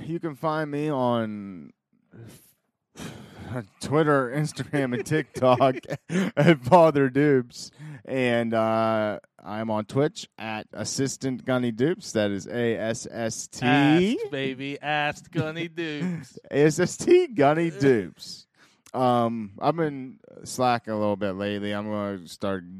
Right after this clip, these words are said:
Speaker 1: doing the tournaments and stuff again. I took a little break from it, but I'm gonna get back into that. And shout out My Pyre. Go to my pyre dot com. Use code Assistant Gunny Dupes for ten percent off. A S S T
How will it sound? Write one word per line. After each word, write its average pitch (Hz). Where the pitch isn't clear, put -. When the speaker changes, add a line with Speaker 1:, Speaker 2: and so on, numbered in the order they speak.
Speaker 1:
doing 98
the 92
tournaments 92
and 87
stuff 87
again. 87
I 82
took 98
a 92
little 87
break 85
from 80
it, 80
but 110
I'm 110
gonna 101
get 92
back 82
into 76
that. 71
And 90
shout 98
out 92
My 95
Pyre. 98
Go 90
to 90
my 87
pyre 87
dot 82
com. 92
Use 90
code 90
Assistant 90
Gunny 92
Dupes 98
for 90
ten 98
percent 95
off. 104
A 104
S 98
S 95
T 104